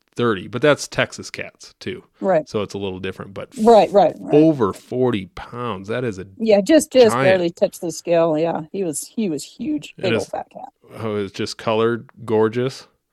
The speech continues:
Speaker 2: No, he wasn't. He's not, <laughs>
Speaker 1: Oh,
Speaker 2: he's
Speaker 1: he was
Speaker 2: nothing special. <laughs>
Speaker 1: <laughs> Dang.
Speaker 2: Yeah.
Speaker 1: Just huge.
Speaker 2: <laughs>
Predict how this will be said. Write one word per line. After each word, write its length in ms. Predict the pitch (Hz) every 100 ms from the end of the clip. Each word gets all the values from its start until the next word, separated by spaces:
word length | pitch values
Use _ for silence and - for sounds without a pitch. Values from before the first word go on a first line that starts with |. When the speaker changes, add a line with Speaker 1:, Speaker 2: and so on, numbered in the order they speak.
| -
Speaker 2:
No, 260 | 330 277 262
he 100 | 233
wasn't. 300 | 185 180 175
He's 160 | 214
not, 140 | 214 208
<laughs> 40 |
Speaker 1:
Oh, 440 | - - 220 214 -
Speaker 2:
he's 40 | 208
Speaker 1:
he 60 | 294
was 100 | 302
Speaker 2:
nothing 120 | 262
special. 580 | 226 233 240 254 254 _
<laughs> 40 | 339
Speaker 1:
<laughs> 1400 | 240 - 240 - - - - _ _ - - - - 311
Dang. 500 | 104 107 104 95 - - - - 131 - -
Speaker 2:
Yeah. 260 | 220 202 214 -
Speaker 1:
Just 260 | - - -
huge. 220 | 214 -
Speaker 2:
<laughs> 260 | 440 -